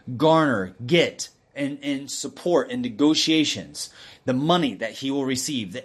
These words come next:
aid that he will receive, all of this stuff that will be flooding into the country will not be seen as a benefit to peace. It will be seen as the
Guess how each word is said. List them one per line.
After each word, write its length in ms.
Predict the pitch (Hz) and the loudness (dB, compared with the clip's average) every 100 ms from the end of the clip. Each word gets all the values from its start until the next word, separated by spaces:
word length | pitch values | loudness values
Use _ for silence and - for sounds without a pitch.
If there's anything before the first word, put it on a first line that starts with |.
| - | -2
aid 380 | 180 165 113 95 | 0 2 0 -6
that 140 | 101 | -8
he 140 | 113 | -4
will 160 | 131 127 | -2 0
receive, 500 | 123 120 156 120 98 | -2 -2 -2 -4 -4
all 320 | - 135 165 196 | 2 4 6 2
of 80 | |
this 160 | 190 190 | 0 0
stuff 360 | - 165 120 120 | 0 -2 -2 -4
that 80 | |
will 80 | 120 | -6
be 120 | 123 | -6
flooding 480 | 117 - 135 147 175 | -8 -2 0 0 0
into 220 | 185 190 | -4 -4
the 100 | 208 | -6
country 440 | 202 196 156 - 82 - - | -6 -6 -6 -8 -12 -16 -16
will 220 | - 139 135 | -2 2 2
not 720 | 135 135 147 175 - 131 - | 2 2 2 0 -6 -12 -2
be 260 | 202 143 | 0 0
seen 640 | 120 - 202 190 131 95 87 - - | 0 -4 -2 -2 -2 -4 -8 -18 -8
as 380 | - 139 139 135 - | -2 2 2 0 -4
a 120 | 143 | -6
benefit 840 | 113 - 202 202 180 - 95 - - _ | -6 0 2 2 -2 -6 -8 -10 -20 _
to 160 | - 135 | -6 -6
peace. 500 | - 196 123 - - _ | -4 -2 -2 -4 -10 _
It 160 | 147 160 | -2 0
will 140 | 170 | 0
be 220 | 170 180 175 | -2 -4 -4
seen 680 | - - 233 165 117 127 - _ _ - | -4 -2 -2 0 -2 -6 -10 _ _ -4
as 420 | 135 135 131 131 - _ _ | 0 2 2 -2 -12 _ _
the 300 | 123 131 | -4 -4